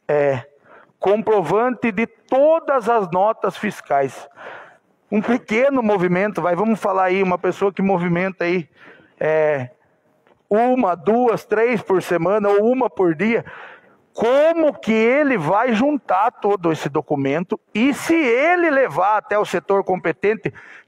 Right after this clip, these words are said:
todos esses documentos, se nem o requerimento consegue responder, fale pra mim como que vai olhar nota por nota xerocada.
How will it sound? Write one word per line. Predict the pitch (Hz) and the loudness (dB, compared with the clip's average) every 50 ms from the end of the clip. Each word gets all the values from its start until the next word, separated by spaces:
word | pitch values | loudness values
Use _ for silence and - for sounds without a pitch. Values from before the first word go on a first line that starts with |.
| _ _ | _ _
todos | - 220 233 269 285 285 269 254 208 156 202 | 0 2 4 4 2 2 0 -4 -2 2 2
esses | 220 226 - - 190 165 151 | 2 2 2 0 -4 -2 0
documentos, | 190 185 - - 175 180 185 226 240 240 - - 139 120 - - - - _ _ _ - - - | -2 -2 0 0 0 0 0 0 -2 -4 -4 -6 -6 -6 -6 -12 -20 -20 _ _ _ -20 -20 -20
se | - - - - 226 | -12 -6 -2 0 2
nem | 220 240 285 339 | 2 2 2 2
o | 339 311 | 2 2
requerimento | 311 311 - 302 311 311 302 302 240 226 226 202 - - - 120 123 - _ _ _ _ _ _ _ _ _ _ _ _ _ _ _ - | 0 -2 0 -2 0 0 2 2 2 2 0 -2 -4 -4 -6 -6 -6 -8 _ _ _ _ _ _ _ _ _ _ _ _ _ _ _ -4
consegue | - 220 226 226 - - 226 220 226 220 | 0 0 0 0 0 0 0 0 0 0
responder, | 196 233 226 196 - - 220 196 175 170 165 147 - - - - - - _ _ | 0 0 -2 -2 -2 -4 -4 -2 -2 -2 -2 -2 -6 -10 -20 -20 -20 -20 _ _
fale | - - - 190 208 240 254 254 | -10 -4 0 0 0 2 0 -2
pra | 196 240 226 208 | -2 -2 -4 -2
mim | 190 214 233 - - | -2 -2 -4 -4 -4
como | - 196 202 202 220 247 269 285 285 277 - | 0 2 4 4 4 4 2 2 0 0 0
que | - - 165 175 185 190 202 214 208 190 - _ _ - - - _ _ _ _ _ | -4 -6 -2 0 2 2 2 0 -2 -4 -10 _ _ -20 -20 -20 _ _ _ _ _
vai | - 135 147 165 175 190 202 214 202 170 - - - | -8 -2 0 2 2 2 0 0 -2 -4 -6 -4 -2
olhar | 190 196 196 180 175 175 180 196 196 175 151 - - | 0 0 2 2 2 2 2 0 0 -2 -8 -6 -2
nota | 190 170 175 185 196 226 254 254 - - 254 | 0 0 2 2 2 2 0 0 -2 -6 -6
por | 190 - 233 226 202 | -4 -2 0 0 0
nota | 185 180 190 214 226 - - 220 190 - _ _ - - _ _ _ _ _ _ _ _ _ _ _ _ _ _ _ _ | 0 0 0 0 -2 -2 -4 -6 -6 -6 _ _ -20 -20 _ _ _ _ _ _ _ _ _ _ _ _ _ _ _ _
xerocada. | - - - - 233 262 277 277 269 - - - 170 156 147 135 131 117 120 | -8 -6 -4 0 0 2 2 2 0 -2 -2 -2 -2 -2 0 -2 -4 -6 -6